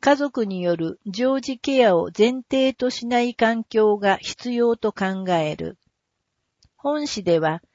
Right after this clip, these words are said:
未就学期において、地域の子ども園に看護師を配置して、医療的ケア児を受け入れており、令和六年二月現在、四名が通園している。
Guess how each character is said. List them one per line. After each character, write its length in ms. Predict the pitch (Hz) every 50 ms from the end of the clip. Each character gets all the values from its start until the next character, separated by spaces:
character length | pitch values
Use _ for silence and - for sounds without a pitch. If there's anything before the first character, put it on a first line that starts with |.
| _ _ -
未 260 | 196 202 - - 269
就 200 | 277 277 277 262
学 280 | 262 262 254 - 269
期 160 | - - 214 190
に 180 | 180 170 -
お 140 | 196 208 196
い 100 | 185 170
て、 340 | - _ - 170 156 - - _ _ _ _ _ _ -
地 240 | - 294 294 294
域 200 | 269 - - 196
の 180 | 175 165 160 -
子 160 | - - 196
ど 140 | 202 240 247
も 200 | 254 262 262 262
園 340 | 240 208 190 180 175 165 165
に 200 | 165 165 175 - _ _ _ _ _ -
看 320 | - 240 262 277 277 277
護 120 | 269 285 285
師 220 | - - 214 190
を 120 | 175 156
配 260 | 151 - 190 196 214 220
置 240 | - - 208 208
し 180 | - - - -
て、 240 | - 175 175 175 - _ _ _ _ _ _
医 140 | - 196 208
療 320 | 202 226 269 285 285 285
的 300 | - - 277 - 285 269
ケ 240 | - - 254 254 262
ア 80 | 254 247
児 160 | 185 180 160
を 100 | 160 156
受 140 | - - 185
け 200 | - - 254 262 269
入 80 | 269
れ 140 | 240 240 196
て 220 | - - 165 170
お 140 | 170 170 165
り、 240 | 165 156 160 180 - _ _ _ _ _ _ _ _ -
令 260 | 202 247 277 277 269
和 160 | 240 196 180 165
六 320 | 170 180 180 - 262 247
年 340 | 233 196 175 170 175 190 - _ -
二 120 | 175 180 196
月 280 | 247 247 247 - 269
現 360 | 254 233 262 254 233 208 185
在、 320 | - 175 170 160 160 - - _ _ _ _ _ _ _ _
四 340 | - 254 277 277 277 254 220
名 280 | 196 190 175 170 165 160
が 240 | 160 156 156 - -
通 280 | - - 214 220 220 220
園 280 | 214 196 190 185 185
し 120 | 175 - -
て 120 | - 165
い 200 | 160 160 156 151
る。 220 | 151 156 151 143